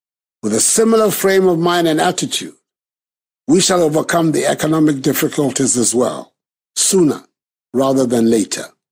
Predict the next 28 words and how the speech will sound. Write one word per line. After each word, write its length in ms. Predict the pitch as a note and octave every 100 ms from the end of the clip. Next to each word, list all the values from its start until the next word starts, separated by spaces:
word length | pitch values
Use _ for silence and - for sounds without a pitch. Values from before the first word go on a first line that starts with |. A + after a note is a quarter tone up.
| _ _ _ _ _ _ _ _ _ -
I 40 |
have 140 | G#3 F3
no 180 | F#3
doubts 360 | E3 F3+ F3 -
at 140 | D3 E3
all 160 | D#3
in 100 | D3
my 140 | C3 B2
mind 380 | B2+ A2 - - _ _ _ _ _ _ -
that 100 | A2+
we 160 | C#3
are 140 | D#3 D#3
on 160 | E3
the 80 | D#3+
right 280 | D3+ E3+ D#3+
path, 600 | D3+ A2 - - - - _ _ _ _ _ _ _ _
and 160 | A2+ A#2
we 80 | B2
will 140 | B2+
soon 240 | - F3+
start 540 | E3+ - D#3+ D#3+ - - _
to 100 | -
see 460 | - - E3 D3+ C3+ _ _ -
significant 960 | - C3+ B2 D3+ F#3+ F#3 - F#3 E3
improvements 640 | E3 - E3+ D#3 D#3+ D3
in 160 | D3 C3+
the 100 | C3
economy 460 | B2 E3 D3+ -